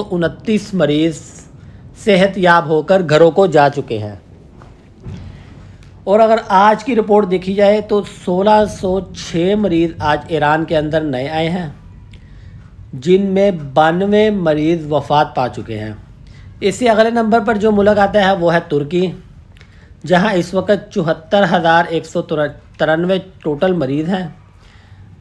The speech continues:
जिनमें सोलह सौ तरतालीस पेशेंट वफ़ात पा चुके हैं और सेहतयाब होकर घरे-, घरों को जाने वालों की तादाद सात हज़ार उनानवे है। अगर तुर्की में आज के दिन की रिपोर्ट देखी जाए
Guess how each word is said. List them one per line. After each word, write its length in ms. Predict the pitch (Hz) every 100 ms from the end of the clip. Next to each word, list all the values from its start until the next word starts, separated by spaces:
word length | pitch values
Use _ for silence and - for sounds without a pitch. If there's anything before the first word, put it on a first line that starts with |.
| 127
जिनमें 520 | 147 196 196 196 180
सोलह 500 | - - 175 190 202
सौ 180 | 175 196
तरतालीस 640 | 185 180 143 160 170 190 185
पेशेंट 440 | 151 143 165 160
वफ़ात 340 | 143 143 131 -
पा 120 | 156
चुके 240 | 156 - 165
हैं 160 | 180 - - - - - - - - - - - - - -
और 240 | 170 180 - - - - - - -
सेहतयाब 600 | - 180 233 175 175 190
होकर 340 | 160 156 185
घरे-, 380 | 175 147 147 175
घरों 340 | 170 147 175 190
को 100 | 185
जाने 260 | 147 139
वालों 240 | 143 139 143
की 120 | 147
तादाद 360 | 143 135 147 160
सात 460 | - - 151 160 165
हज़ार 360 | 143 143 147
उनानवे 460 | 147 135 135 147 135
है। 200 | 101 - - - - - - - - - - -
अगर 200 | 175 214
तुर्की 340 | 202 208 208 220
में 200 | 214 -
आज 340 | 185 196 208
के 120 | - 196
दिन 200 | 175 175
की 100 | 170
रिपोर्ट 320 | 165 156 156
देखी 260 | 139 - 139
जाए 200 | 139